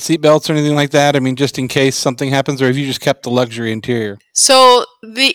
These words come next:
Speaker 2: inside, I have a half cage in the back, and I have a spare mounted to, in the Lexus, it's cool because the rear seats,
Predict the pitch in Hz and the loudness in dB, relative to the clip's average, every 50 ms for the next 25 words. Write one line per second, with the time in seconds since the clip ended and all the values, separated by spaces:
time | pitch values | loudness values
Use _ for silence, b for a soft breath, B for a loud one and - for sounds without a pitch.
0 | _ - 254 269 294 302 - 349 339 339 311 294 269 277 247 240 240 - - 226 | _ 0 2 2 2 2 4 6 6 6 6 6 4 2 2 0 0 0 2 2
1 | 240 - - - 277 254 240 - 254 240 226 214 202 214 202 208 233 233 - 240 | 2 0 0 0 0 0 0 0 -2 -2 -4 -2 0 2 2 2 2 0 -2 -4
2 | 220 208 202 214 214 202 202 202 208 202 - - - - 220 214 220 214 214 214 | -2 -2 -2 0 0 -2 -2 -2 0 2 2 2 2 2 2 4 6 6 6 4
3 | 208 214 196 190 190 208 - - 202 190 190 - - 226 220 220 208 190 - - | 4 2 0 -2 -2 -2 -2 -2 -4 -4 -4 -8 -6 -4 -4 -4 -4 -6 -4 -4
4 | 269 277 285 277 269 269 285 - - 359 349 302 - 294 254 - - - 285 277 | 0 2 4 4 6 4 4 4 2 0 0 0 -2 -4 -4 -6 -6 -4 -4 -4
5 | 269 247 240 262 - - 233 220 208 202 202 208 208 202 202 202 190 190 190 185 | -4 -4 -6 -6 0 2 2 2 2 -2 -2 0 2 4 4 4 4 2 0 -2
6 | - - _ - 196 220 247 254 269 262 - - - 269 285 320 349 - - - | -6 -10 _ -12 -6 -2 2 2 2 2 0 -2 0 0 0 0 0 -2 -2 -4
7 | - - | -4 -4